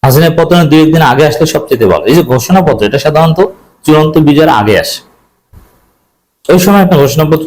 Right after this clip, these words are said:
দিলে ভালো হতো, কিন্তু এ ধরনের অভিজ্ঞতা ছিল না বলে, অথবা হাসিনার এরকম ভূমিধস পরাজয় ঘটবে, এটা হয়তো বুঝতে পারেনি বলে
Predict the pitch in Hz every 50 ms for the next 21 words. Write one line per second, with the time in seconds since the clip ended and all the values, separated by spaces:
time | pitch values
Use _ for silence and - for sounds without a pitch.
0 | 147 143 139 127 110 107 107 107 101 98 98 98 117 131 131 135 143 135 127 -
1 | 123 123 135 139 147 143 120 110 113 110 131 127 147 143 143 - 139 139 147 151
2 | 151 160 160 - - 175 - - - _ _ _ _ _ _ - - - _ _
3 | _ _ _ _ _ _ _ - 107 107 135 147 147 147 143 139 - - - -
4 | - - - - - - - - - - 147 147 147 139 131 131 131 127 - -
5 | 131 127 113 98 113 127 143 147 147 151 156 156 156 - - 139 127 131 127 123
6 | 135 131 120 117 127 120 - 107 104 101 - 117 117 120 127 123 123 110 120 123
7 | 123 127 120 117 135 151 - - 170 143 - 127 127 135 143 147 139 120 110 92
8 | 98